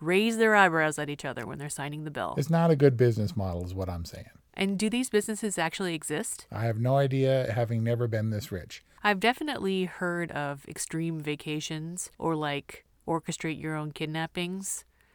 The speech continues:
Speaker 1: where, like, people will just, like, bag you and throw you in a trunk and then drop you off in the middle of nowhere with the expectation that you're gonna find your way back.
Speaker 2: Right, but that's when they pay the Mexican village to have that one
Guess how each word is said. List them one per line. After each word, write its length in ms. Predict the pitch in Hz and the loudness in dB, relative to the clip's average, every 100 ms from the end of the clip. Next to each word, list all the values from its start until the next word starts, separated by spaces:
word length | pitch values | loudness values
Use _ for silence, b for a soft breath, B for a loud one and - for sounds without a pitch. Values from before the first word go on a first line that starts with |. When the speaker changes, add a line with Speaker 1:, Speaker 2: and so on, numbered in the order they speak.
| b | b
Speaker 1:
where, 140 | 165 165 | -2 0
like, 280 | 156 151 | 0 -4
people 320 | - 170 165 156 | -6 -6 -2 -4
will 100 | 151 | -2
just, 240 | 151 - | -4 -2
like, 200 | 160 156 _ _ - | -2 -4 _ _ -2
bag 320 | 160 160 160 | 0 0 0
you 200 | 175 175 | 0 0
and 220 | 156 151 | -2 -4
throw 140 | 165 | -2
you 180 | 160 156 | 0 -2
in 100 | 156 | -4
a 60 | 151 | -6
trunk 420 | - 156 160 - | -4 -4 -4 -6
and 160 | 156 151 | -6 -4
then 240 | 147 147 B B B | -6 -8 B B B
drop 300 | 165 170 - | 2 2 4
you 120 | 160 | 0
off 260 | 160 156 - | 2 0 -4
in 60 | |
the 60 | 156 | -6
middle 220 | 156 156 | -4 -4
of 160 | 151 156 | -6 -6
nowhere 420 | 151 151 156 160 | -6 -4 -4 -4
with 140 | 156 | -6
the 100 | 156 | -6
expectation 640 | 151 - 156 - 156 151 156 | -8 -6 -10 -6 -6 -6 -8
that 80 | 127 | -8
you're 140 | 143 | -8
gonna 160 | 147 143 | -10 -8
find 260 | 139 147 | -8 -8
your 100 | 147 | -8
way 140 | 139 139 | -10 -4
back. 380 | 143 101 - 190 | -2 -2 -4 -2
Speaker 2:
Right, 180 | 180 | -2
but 140 | 101 110 | 0 2
that's 260 | 127 151 | 2 2
when 200 | 135 135 | 2 2
they 160 | 131 127 | 4 0
pay 260 | - 135 135 | 2 2 4
the 100 | 120 | 4
Mexican 460 | 117 113 - 123 | 2 -2 -2 0
village 400 | 139 123 123 - | 2 2 0 0
to 80 | 110 | -2
have 240 | 113 117 | 0 0
that 180 | 113 113 | 0 -2
one 580 | 113 120 127 131 131 131 | 2 2 2 2 -2 -6